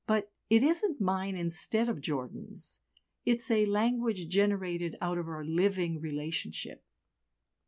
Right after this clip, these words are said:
Jordan can only communicate his radically different experience in terms humans would understand. And I can only translate it into terms that I understand.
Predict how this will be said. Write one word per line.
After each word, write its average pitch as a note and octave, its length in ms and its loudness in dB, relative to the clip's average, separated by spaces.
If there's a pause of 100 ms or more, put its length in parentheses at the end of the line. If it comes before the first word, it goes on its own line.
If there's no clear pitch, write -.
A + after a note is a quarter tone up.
(280)
Jordan C#4 420 4
can A3 220 0
only G3 240 0
communicate F#3+ 720 0
his E3 200 0
radically F3 680 0
different F#3+ 540 0
experience E3 840 -2
in E3+ 200 -2
terms F#3 580 -6
humans F3+ 500 0
would D3+ 140 -4
understand. - 880 -6 (1000)
And A3 320 4 (100)
I C#4 200 2
can C#4 180 2
only G#3+ 320 4
translate G#3 760 0
it F3 120 -2
into F3 320 0
terms F3 460 -6
that F#3 260 -4
I B3+ 340 0
understand. - 880 -10